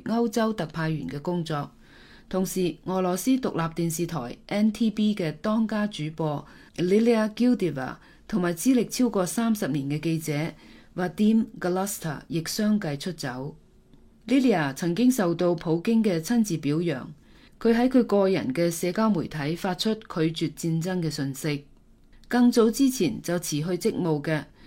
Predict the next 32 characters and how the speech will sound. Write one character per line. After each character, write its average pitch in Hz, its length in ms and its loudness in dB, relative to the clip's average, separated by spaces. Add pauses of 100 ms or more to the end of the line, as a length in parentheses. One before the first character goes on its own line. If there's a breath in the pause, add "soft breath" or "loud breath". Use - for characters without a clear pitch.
(180 soft breath)
倍 202 200 4
受 214 240 2
矚 240 140 2
目 160 260 0
嘅 170 300 -2
今 233 220 2
日 185 160 -2
俄 143 180 -2
羅 139 160 -4
斯 202 420 -4
前 160 320 0
總 160 240 -2
編 214 240 2
輯 214 220 -4 (640 loud breath)
Maria 226 560 4
Baranova 196 640 0
認 139 260 0
為， 120 280 -8 (300 soft breath)
佢 240 120 6
哋 180 220 4
而 - 40 -2
家 202 200 2
正 190 260 0
處 170 200 -2
喺 175 360 -2
核 185 140 -6
子 185 220 -6
戰 175 260 -2
爭 202 240 0
嘅 156 160 -4
邊 180 260 -2
緣。 143 220 -4